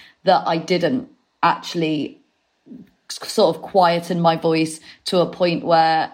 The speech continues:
I wasn't recognizable or I wasn't memorable. So I think, you know, if you're struggling to connect with people when you do find that distinctive tone, it's also about making sure that you keep pushing to find those rooms where you are celebrated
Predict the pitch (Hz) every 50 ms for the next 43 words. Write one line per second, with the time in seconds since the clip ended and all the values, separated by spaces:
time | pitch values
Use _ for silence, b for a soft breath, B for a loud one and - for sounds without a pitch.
0 | - _ 165 170 165 170 165 165 170 143 - 156 151 147 - _ - 170 160 160
1 | 165 170 - - 117 92 82 80 139 156 156 165 160 151 156 - - 156 151 156
2 | 156 147 - 101 98 92 87 - - 214 185 175 170 175 B B B B B B
3 | B - 196 190 190 - 214 202 196 - - - b b b b b - 202 202
4 | 196 185 180 - - - 185 165 175 185 180 170 - - 196 190 185 185 185 180
5 | 180 175 175 - - 185 180 170 165 165 160 147 156 - 170 175 175 170 175 -
6 | - - 185 180 - - 180 175 175 160 170 170 170 165 170 165 - 185 190 185
7 | 185 196 180 180 180 175 - - - - - 180 175 139 - - 160 - - 175
8 | 170 165 160 - - - 185 180 175 - 185 180 165 170 170 170 160 - - 180
9 | 170 170 - 175 170 170 - 180 170 160 113 104 - - - - 185 175 - -
10 | - - 185 180 - - 175 170 170 160 - - 170 160 160 160 160 156 160 156
11 | - 175 165 156 156 160 156 - 160 156 160 160 156 156 151 151 165 170 - 170
12 | 156 151 147 127 123 123 - - - 127 127